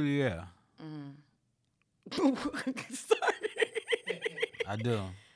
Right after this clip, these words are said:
Speaker 2: Mm, when did you stop
Speaker 1: In
Speaker 2: being
Speaker 1: retrospect, I would have minded my business and just let him get jumped.
Speaker 2: Yeah.
Speaker 1: 'Cause, like,
Speaker 2: But we
Speaker 1: we
Speaker 2: don't
Speaker 1: stopped
Speaker 2: know
Speaker 1: talking years. Like, we stopped talking very soon after.
Speaker 2: Really? Maybe he felt guilty.
Speaker 1: Uh, whatever.
Speaker 2: Mm, it's in the past.
Speaker 1: It's in the past.
Speaker 2: You have grown from that situation.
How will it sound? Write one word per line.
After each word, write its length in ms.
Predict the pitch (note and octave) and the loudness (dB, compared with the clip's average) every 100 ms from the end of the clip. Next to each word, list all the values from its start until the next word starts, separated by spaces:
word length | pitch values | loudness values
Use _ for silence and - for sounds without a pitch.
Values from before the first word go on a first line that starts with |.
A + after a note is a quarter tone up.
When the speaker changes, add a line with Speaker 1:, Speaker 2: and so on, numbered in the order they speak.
| _ - | _ -12
Speaker 2:
Mm, 140 | G#3 A3 | -6 4
when 160 | C#4+ | 4
did 120 | F4+ E4+ | 4 -2
you 120 | D#4 | 0
stop 100 | - | 8
Speaker 1:
In 60 | C4 | 12
Speaker 2:
being 40 | F3+ | 12
Speaker 1:
retrospect, 560 | G3 G3+ F3 G3 E3+ | 12 12 10 8 8
I 60 | C#3+ | 8
would 120 | C#3+ | 8
have 100 | C3+ | 6
minded 260 | C3+ C3 C3 | 6 6 6
my 140 | B2+ | 4
business 280 | B2 B2+ A#2+ | 4 2 2
and 120 | A#2 | 0
just 160 | A2+ G#2+ | -2 -2
let 120 | A2+ | -4
him 140 | A2 A2 | -2 -2
get 160 | G#2 | -2
jumped. 380 | G2 G2 - - - | -2 -6 -8 -16 -18
Speaker 2:
Yeah. 240 | D#3+ D#3 - - B3 _ _ _ - | -14 -12 -14 -18 -20 _ _ _ -8
Speaker 1:
'Cause, 160 | G2+ G2+ | -6 -2
like, 360 | G#2+ G#2+ G2+ | 0 0 2
Speaker 2:
But 100 | A#3 A#3 | 2 6
we 80 | |
Speaker 1:
we 20 | C#4+ | 8
Speaker 2:
don't 120 | C#4+ | 10
Speaker 1:
stopped 260 | G3+ C3+ E3 | 10 10 10
Speaker 2:
know 60 | |
Speaker 1:
talking 240 | C#3+ C3+ B2+ | 8 6 4
years. 280 | C#3 C#3+ A#2 | 6 6 4
Like, 160 | A#2+ | 2
we 80 | C#3+ | 2
stopped 220 | E3 B2+ C3 | 2 2 2
talking 220 | A#2+ A#2 | 2 2
very 200 | B2 B2 | 2 2
soon 180 | C3 B2+ | 0 0
after. 340 | B2 - F2 - - | -2 -4 -10 -14 -10
Speaker 2:
Really? 460 | F#3 A3 C4 D#4 - | -6 -6 -6 -10 -2
Maybe 220 | A#3 D4 | 0 2
he 100 | D#4+ | -2
felt 240 | D#4+ B3 E3 | -2 -4 -2
guilty. 380 | F#3+ A3 D#3 D#3 E3+ - - | -4 -4 -10 -14 -16 -6 0
Speaker 1:
Uh, 480 | G3+ F#3+ F#3+ F#3+ - - - - | 2 4 4 2 -2 -12 -18 -12
whatever. 600 | - - E3+ B2+ B2+ C#3 - - | -6 2 4 4 2 -4 -10 -14
Speaker 2:
Mm, 180 | - B3+ - | -10 -4 -2
it's 120 | C#4 | 0
in 60 | E4+ | -2
the 60 | |
past. 480 | - C3+ D3 - - - | -4 -6 -10 -14 -18 -10
Speaker 1:
It's 120 | - | -6
in 80 | F#2 | -6
the 60 | |
past. 200 | F2+ - | -8 -8
Speaker 2:
You 100 | B3+ | 0
have 120 | C4 F3 | 0 0
grown 220 | F#3+ F#3+ | -4 -4
from 140 | F#3+ | -10
that 120 | E3+ | -12
situation. 500 | E3 D#3 E3+ D3+ D#3 | -12 -12 -12 -12 -14